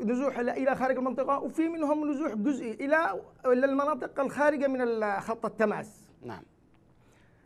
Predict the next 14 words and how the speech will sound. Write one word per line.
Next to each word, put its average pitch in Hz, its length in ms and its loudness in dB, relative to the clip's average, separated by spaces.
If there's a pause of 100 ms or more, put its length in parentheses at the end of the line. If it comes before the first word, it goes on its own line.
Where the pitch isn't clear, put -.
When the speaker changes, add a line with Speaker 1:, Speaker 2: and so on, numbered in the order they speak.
Speaker 1:
آه، 196 320 0
لذلك 254 320 2
نقدر 285 280 0
نقول 294 360 -4
إنه 277 240 0
ما 277 220 2
زال 285 320 2
هناك 277 340 -2
الكثير 262 460 0
من 247 120 0
الساكنين 247 440 -2
في 220 100 -6
المنطقة. 202 500 -6 (1300)
Speaker 2:
مم. 95 200 -18